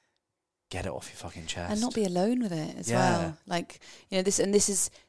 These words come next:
Speaker 2: this for me, I guess it's also about communication, right? And that for me is, like, the crux of any relationship, whether it's romantic or not, or a friendship, like, learning how to,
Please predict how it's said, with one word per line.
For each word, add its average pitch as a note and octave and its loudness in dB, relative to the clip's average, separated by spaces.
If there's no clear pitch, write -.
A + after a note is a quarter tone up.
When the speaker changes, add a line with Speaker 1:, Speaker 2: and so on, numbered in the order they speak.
Speaker 2:
this A3 10
for - 0
me, G3+ 6
I - 6
guess G#3 10
it's F#3 2
also G#3 4
about D#3+ 8
communication, E3 4
right? C#3 0
And D#3 -2
that E3+ 6
for - -4
me D#3 4
is, D3 2
like, C#3+ 2
the - -8
crux - 2
of C3+ -4
any F#3 8
relationship, C#3 4
whether C3+ 2
it's C3 0
romantic D3+ 4
or C#3 2
not, D3+ 8
or C#3+ 2
a C#3 -2
friendship, D#3 4
like, D3 4
learning G3 10
how F3+ 6
to, E3 4